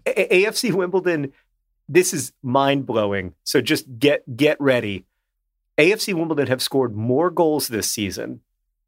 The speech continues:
than any team anywhere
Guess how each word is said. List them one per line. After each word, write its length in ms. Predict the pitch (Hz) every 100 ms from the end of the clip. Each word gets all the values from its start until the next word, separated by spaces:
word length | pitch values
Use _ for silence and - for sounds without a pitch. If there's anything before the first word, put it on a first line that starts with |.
| _
than 280 | 117 120 127 - _
any 600 | 156 151 175 208 233 214 _ _ _
team 720 | - 190 147 127 110 107 107 _ _ _ _ _
anywhere 920 | 165 202 214 196 139 127 117 110 104